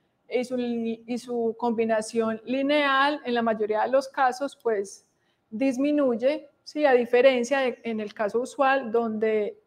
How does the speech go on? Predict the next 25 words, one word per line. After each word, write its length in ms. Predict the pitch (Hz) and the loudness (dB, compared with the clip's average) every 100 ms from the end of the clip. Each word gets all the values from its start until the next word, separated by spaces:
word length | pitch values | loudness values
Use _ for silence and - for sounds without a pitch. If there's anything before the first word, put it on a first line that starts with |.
| _ | _
eh, 600 | - 226 220 214 208 208 220 _ _ _ _ _ | 2 2 2 0 -2 -4 -8 _ _ _ _ _
solamente 600 | - 240 226 233 262 262 | -6 4 6 6 2 0
se 140 | 262 262 | 2 0
fija, 640 | 269 247 220 254 269 - - | 0 -4 -2 -2 -2 -10 -4
u, 560 | 233 226 220 208 208 - | 0 0 0 -2 -4 -2
se 160 | 233 | -4
fija, 500 | 226 226 214 233 240 | -2 -4 2 2 2
eh, 600 | 240 233 226 220 220 208 - | 2 4 6 4 2 -2 -4
se 160 | 220 | -6
fija, 240 | 226 226 233 | -4 -4 -2
pues, 220 | 254 247 | 0 0
como 420 | - 254 226 214 - | -2 -2 0 0 0
el 340 | 226 220 214 | 2 2 2
error 340 | 226 220 208 208 | 2 2 2 0
tipo 300 | 262 294 302 | -2 2 2
uno 420 | 285 262 269 285 - _ _ _ | 2 0 -2 -6 -12 _ _ _
y 100 | 320 | 0
solamente 420 | 294 269 254 254 269 | 4 4 2 0 0
el 40 | |
error 460 | 240 214 214 - _ | 0 0 -4 -8 _
tipo 320 | 247 233 233 | -10 0 2
dos 320 | 233 226 220 | 2 0 -2
tiende 320 | - 226 220 | -6 -6 -4
a 60 | 226 | -2
decrecer. 560 | 214 - 208 - 185 | -4 -8 -14 -12 -14